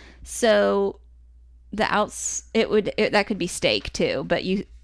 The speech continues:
oftentimes see chicken now on menus as a fajita option. But it was considered a lower class food for many years.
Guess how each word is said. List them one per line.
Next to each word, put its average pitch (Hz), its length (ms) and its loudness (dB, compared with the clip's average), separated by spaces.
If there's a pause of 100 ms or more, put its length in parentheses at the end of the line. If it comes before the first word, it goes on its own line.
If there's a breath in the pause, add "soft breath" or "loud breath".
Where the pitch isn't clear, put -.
oftentimes 160 600 -4
see - 160 -6
chicken - 600 -6
now 165 460 -2
on 175 160 0
menus - 540 -6
as - 500 -6
a 185 60 -2
fajita - 500 -4
option. - 540 -8 (720 soft breath)
But 220 100 6
it 240 120 8
was 262 180 2
considered 240 600 4
a 202 80 0
lower 185 380 0
class 180 460 -4
food - 400 -8
for 170 120 -4
many 135 200 -4
years. - 520 -6